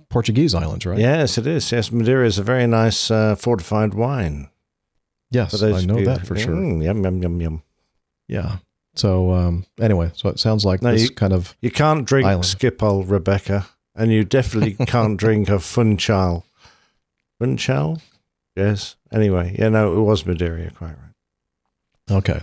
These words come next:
Speaker 1: that's the one I was thinking about. Thank you, everybody in the chat room. All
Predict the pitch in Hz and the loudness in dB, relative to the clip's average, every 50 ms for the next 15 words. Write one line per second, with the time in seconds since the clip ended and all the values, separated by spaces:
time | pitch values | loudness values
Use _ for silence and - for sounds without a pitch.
0 | - - 101 98 - - 95 90 87 78 76 80 - - - 98 - - 69 - | -4 -2 -2 0 0 0 2 2 2 0 0 -2 -2 -2 -6 -6 -6 -6 -8 -6
1 | - - - - - _ 113 110 - 92 87 80 78 82 78 87 101 127 139 107 | -6 -6 -6 -8 -6 _ -4 -2 0 2 0 0 0 0 0 2 2 2 2 2
2 | 90 87 - 95 87 76 107 151 165 - _ - - - - - - - - _ | 0 0 0 0 0 0 0 -2 -2 -4 _ -18 -20 -20 -20 -20 -20 -20 -20 _
3 | _ _ _ _ _ _ _ 107 104 104 104 101 104 104 104 104 104 107 107 107 | _ _ _ _ _ _ _ 0 2 4 4 4 4 4 4 4 4 4 4 4
4 | 110 110 | 2 2